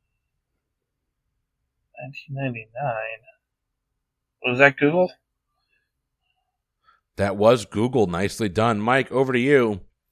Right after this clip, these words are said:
Speaker 2: Before becoming a famous actor, who won a televised contest naming him America's Toughest Bouncer?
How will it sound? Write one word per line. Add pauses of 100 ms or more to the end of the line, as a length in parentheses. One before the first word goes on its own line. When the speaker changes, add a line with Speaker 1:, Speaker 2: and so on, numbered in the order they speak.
(580)
Speaker 2:
Before
becoming
a
famous
actor, (200)
who
won
a
televised
contest
naming
him
America's
Toughest
Bouncer?